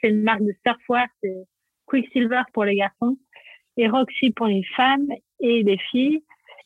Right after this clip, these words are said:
Et, euh, donc, j'ai fait ma première transatlantique en solitaire. C'est un tout petit bateau de six mètres cinquante au départ de La Rochelle et jusqu'à Salvador de Bahia. Alors, c'est, euh, une course qui dure quatre semaines. C'est l'école de la course au large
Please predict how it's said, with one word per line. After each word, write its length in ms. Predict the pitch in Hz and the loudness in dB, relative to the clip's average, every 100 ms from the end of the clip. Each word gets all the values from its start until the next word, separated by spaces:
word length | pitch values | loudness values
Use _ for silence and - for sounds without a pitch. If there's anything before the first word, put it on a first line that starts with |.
| - | 0
Et, 180 | 262 | 4
euh, 380 | 269 233 214 208 | 4 4 2 0
donc, 240 | 208 247 240 | 0 0 -2
j'ai 80 | |
fait 100 | 240 | -4
ma 140 | 220 202 | -6 -6
première 440 | - 269 262 262 - | -4 0 0 -2 -4
transatlantique 600 | 240 226 202 226 - 214 | -4 -2 -4 -4 -4 -4
en 100 | 226 - | -4 0
solitaire. 400 | 226 226 247 233 - | 2 2 2 0 -4
C'est 80 | |
un 80 | 202 190 - | -6 -4 -2
tout 100 | 269 | 0
petit 240 | 240 240 | 0 0
bateau 320 | 202 196 233 | 2 2 2
de 140 | 214 196 - | 0 0 -2
six 80 | 269 | 2
mètres 320 | 262 262 - - | 4 2 0 -10
cinquante 540 | - 240 240 - 277 294 254 | -4 -2 -2 -2 -2 -2 -2
au 60 | |
départ 320 | 214 202 240 | 0 2 2
de 80 | 220 | 2
La 260 | 202 196 220 | 2 2 0
Rochelle 540 | 262 247 240 240 269 - _ _ _ _ | 0 -2 -2 -2 -2 -10 _ _ _ _
et 180 | 226 240 | 0 0
jusqu'à 320 | 233 240 254 240 - | 0 -2 -2 -4 -2
Salvador 500 | 285 277 277 262 247 | 0 2 2 0 0
de 100 | 226 | -2
Bahia. 360 | 208 202 196 - 196 208 - | -2 -4 -8 -10 -8 -6 -8
Alors, 180 | 202 190 - | -10 -8 -6
c'est, 140 | 196 | -4
euh, 100 | 185 180 220 220 | -4 -6 -10 -2
une 140 | 214 | -2
course 220 | - 233 - | 0 -4 0
qui 80 | 220 | 2
dure 140 | 202 - | 0 0
quatre 200 | 254 247 - | 0 0 0
semaines. 460 | 226 220 220 220 220 _ - _ _ | 0 2 2 0 -2 _ -20 _ _
C'est 80 | 240 | 2
l'école 420 | 226 247 - 254 | 4 4 2 2
de 80 | 247 | 4
la 160 | 226 220 | 2 0
course 280 | - 254 - | -2 -6 -4
au 80 | 233 | -2
large 300 | 226 233 | 0 -2